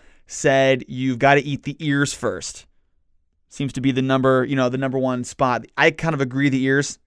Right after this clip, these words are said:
good entry point. If you just, like, bite into the stomach like it's an apple,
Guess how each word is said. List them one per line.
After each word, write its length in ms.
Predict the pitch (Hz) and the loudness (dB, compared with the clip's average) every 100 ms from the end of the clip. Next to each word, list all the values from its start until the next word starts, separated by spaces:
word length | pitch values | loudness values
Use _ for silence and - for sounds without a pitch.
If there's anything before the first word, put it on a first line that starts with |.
| - | -4
good 120 | 135 | 0
entry 260 | 135 123 135 | 0 -2 -6
point. 340 | - 139 139 _ _ _ _ _ _ _ _ _ _ | -2 -2 -2 _ _ _ _ _ _ _ _ _ _
If 100 | - | -4
you 60 | 208 | -4
just, 180 | 240 285 | -2 0
like, 220 | 214 120 | 0 2
bite 200 | 139 165 | 2 4
into 160 | 165 147 | 2 -2
the 120 | 131 | -2
stomach 500 | - 139 139 127 - - _ - | -2 0 0 -2 -4 -20 _ -6
like 140 | 135 | -2
it's 140 | 131 131 | -2 -2
an 100 | 131 | -2
apple, 520 | 127 127 117 107 107 | -2 -2 -2 -2 -4